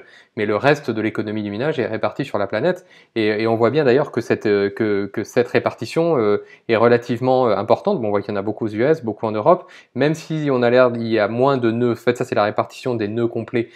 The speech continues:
euh, c'est-à-dire, euh, des, des nœuds qui enregistrent toute la blockchain, euh, du Bitcoin. Vous voyez, il y en a des, <laughs> il y en a onze mille. On voit qu'il y en a beaucoup aussi en Europe, mais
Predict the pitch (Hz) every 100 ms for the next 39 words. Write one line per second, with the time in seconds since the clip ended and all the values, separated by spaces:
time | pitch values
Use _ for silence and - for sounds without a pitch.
0 | - - - 98 95 107 110 104 98 98
1 | 95 98 104 120 120 104 98 104 104 -
2 | 101 101 - 131 135 - _ _ - 101
3 | 101 101 - 160 120 101 101 92 92 92
4 | 98 123 110 104 104 98 98 123 113 139
5 | 170 110 - - - _ - 135 117 117
6 | 107 110 - 123 113 123 113 156 135 113